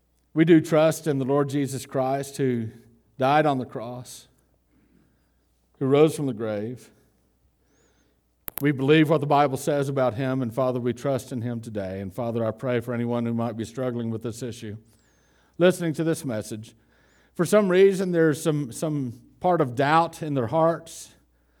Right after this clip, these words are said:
There's something going on that's blocking them, keeping them from making a full commitment to believing in the Lord Jesus Christ. Lord, I pray that you would remove those blinders, remove that doubt from their heart.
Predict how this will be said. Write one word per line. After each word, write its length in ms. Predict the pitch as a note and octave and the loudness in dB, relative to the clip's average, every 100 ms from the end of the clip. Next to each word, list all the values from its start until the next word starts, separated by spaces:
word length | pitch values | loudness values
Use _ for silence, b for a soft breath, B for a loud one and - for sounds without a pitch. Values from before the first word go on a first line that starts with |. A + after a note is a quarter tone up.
| _ - | _ -4
There's 180 | C#3+ | -4
something 380 | D3 G3 F#3 E3 | 2 2 2 0
going 320 | D#3 D3+ D3 | 2 0 0
on 340 | C#3 D3 D3+ D3 | 0 0 0 0
that's 240 | C3+ - | -4 -6
blocking 640 | C3+ B2 C3+ D3+ D3+ D3+ | -8 -4 -2 -2 -2 -4
them, 320 | C3 C3 C3 C#3+ | -2 -2 -4 -6
keeping 440 | - D#3+ D#3 C3+ | -2 0 0 -2
them 360 | C3 C3 C#3 C3+ B B B B | 0 0 -2 -6 B B B B
from 240 | D3 C#3 | -2 2
making 320 | C#3+ C#3+ C#3+ | 2 0 -2
a 40 | C3 | -4
full 260 | E3 F3 | 0 0
commitment 560 | E3+ D#3 F#2+ F#2+ E2+ - _ _ _ _ _ _ _ _ _ _ | 0 -6 -4 -8 -12 -20 _ _ _ _ _ _ _ _ _ _
to 100 | - | -8
believing 420 | C3 C3 D3+ C#3+ | -2 2 4 4
in 80 | C#3 | 0
the 80 | C3 | 0
Lord 240 | B2+ C3 | 2 0
Jesus 380 | A#2+ B2+ G#2+ A2+ | 0 -4 -6 -10
Christ. 540 | - G2 F#2 F#2+ - - | -12 -10 -8 -10 -12 -4
Lord, 200 | B2 A#2 | -2 -2
I 60 | |
pray 240 | A2+ C3+ B2 | -2 0 -2
that 160 | A2+ | -2
you 300 | C3 A2+ G#2+ - | -6 -6 -10 -14
would 260 | B2 A#2+ G#2+ | -8 -8 -6
remove 400 | G#2+ A2+ B2+ A#2+ | -4 -2 0 0
those 200 | B2+ A#2 | -2 -2
blinders, 640 | B2 A2+ A#2+ A#2 A#2+ - - b b b | -4 -4 -4 -4 -8 -14 -20 b b b
remove 360 | C3+ D#3+ F3 | 0 4 4
that 180 | E3 C3+ | 4 0
doubt 240 | B2 A#2 | -2 -6
from 120 | A#2 A#2 | -6 -6
their 120 | G2+ | -6
heart. 440 | F#2+ D#2+ E2 - | -8 -14 -16 -20